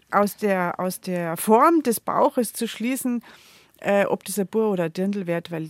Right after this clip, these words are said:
das wollen halt alle unbedingt wissen. Früher war's wichtig, wie gesagt, dass die Frau einen Burm kriegt für den Hoferben oder den Thronfolger. Und, ähm, und mittlerweile sind die Frauen halt einfach neugierig. Aber die Form des Bauches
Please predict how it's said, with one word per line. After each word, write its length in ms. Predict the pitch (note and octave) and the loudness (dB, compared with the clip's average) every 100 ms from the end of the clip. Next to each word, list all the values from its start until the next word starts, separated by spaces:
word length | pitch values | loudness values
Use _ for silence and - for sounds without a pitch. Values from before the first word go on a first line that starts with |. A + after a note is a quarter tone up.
| - | -12
das 140 | - | -12
wollen 160 | D3 E3 | -8 -6
halt 200 | D3+ - | -6 -6
alle 200 | D#3+ E3 | -6 -6
unbedingt 400 | D#3+ D#3 D3+ F3 | -8 -8 -10 -6
wissen. 280 | C4 - G#3 | -4 -4 -6
Früher 320 | G#3+ C4+ A3 | 0 2 4
war's 200 | G3 - | 0 0
wichtig, 340 | G#3 - F3+ | -8 -8 -8
wie 80 | F#3+ | -8
gesagt, 260 | - E3+ - | -8 -10 -6
dass 160 | F3+ E3+ | -8 -6
die 140 | F#3 | -8
Frau 280 | - D3 D#3 | -8 -4 -4
einen 240 | - E3 D#3 | -4 -6 -4
Burm 320 | G3 B3 C4+ | -2 0 2
kriegt 440 | A3+ G#3+ G#3+ - | 2 2 2 -4
für 180 | - F3+ | -10 -8
den 220 | F3+ E3 | -6 -8
Hoferben 600 | D#3+ E3+ - D3+ D3 D3+ - _ _ _ | -8 -12 -10 -10 -8 -10 -14 _ _ _
oder 180 | - E3 | -8 -8
den 180 | D#3 D3+ | -6 -10
Thronfolger. 800 | D3 E3 G#3+ - E3+ E3+ E3 D#3+ - - - - _ | -10 -6 -6 -6 -6 -6 -8 -10 -14 -20 -20 -20 _
Und, 400 | - F3+ F3 E3+ - - | -6 -4 -4 -6 -10 -10
ähm, 640 | F3 E3 E3 D#3+ D#3+ D#3 D#3 _ _ | -6 -4 -6 -6 -8 -12 -16 _ _
und 120 | F3 | -2
mittlerweile 500 | D#3+ E3 D#3 D3+ D3+ | -2 -6 -8 -8 -10
sind 240 | D3+ C#3 D3 | -12 -12 -14
die 40 | |
Frauen 340 | - C#3+ D#3 D#3+ | -16 -16 -12 -12
halt 140 | - | -12
einfach 340 | C3+ C#3 D#3+ | -16 -16 -16
neugierig. 640 | D#3 E3 F#3+ D#3 C#3+ - - - - - - - | -10 -8 -8 -10 -10 -14 -20 -20 -20 -20 -20 2
Aber 280 | F3 F#3 G3+ | 6 8 6
die 160 | G3+ G3+ | 4 -2
Form 340 | - F#3+ A#3+ | 0 2 4
des 160 | A#3+ A3+ | 2 -4
Bauches 800 | - D#3+ A3+ - G#3 G3+ - | -2 4 2 2 -4 -4 -8